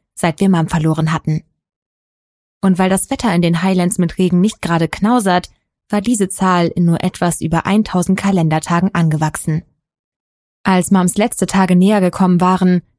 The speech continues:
und ich endgültig begriffen hatte, dass wir sie verlieren würden, war ich überzeugt gewesen, dass mein Körper nach ihrem Tod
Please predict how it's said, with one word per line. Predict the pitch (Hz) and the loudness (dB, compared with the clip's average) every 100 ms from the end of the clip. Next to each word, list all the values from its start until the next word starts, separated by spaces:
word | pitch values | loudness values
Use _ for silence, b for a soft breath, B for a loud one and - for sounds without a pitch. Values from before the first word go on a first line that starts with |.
| _ | _
und | 180 165 | -2 0
ich | - | 0
endgültig | 185 190 160 - | -2 0 -2 -2
begriffen | - - 170 - 175 | -4 -4 -2 0 0
hatte, | 165 170 160 165 | 2 2 0 -2
dass | - 160 165 | -4 -2 -2
wir | |
sie | 165 | -2
verlieren | - 165 180 170 160 | 0 0 2 2 2
würden, | 165 170 170 - _ _ _ | 2 2 0 -2 _ _ _
war | 180 | -2
ich | 180 196 | -2 0
überzeugt | 185 - - 240 - | -2 -2 -4 -4 -2
gewesen, | 185 196 190 185 190 - | 0 2 2 2 0 -4
dass | 185 - | -6 -2
mein | 175 | -2
Körper | 170 190 190 175 | -2 -2 0 0
nach | 170 165 | 2 0
ihrem | 165 165 165 | -2 -2 -2
Tod | - 180 175 | 0 0 0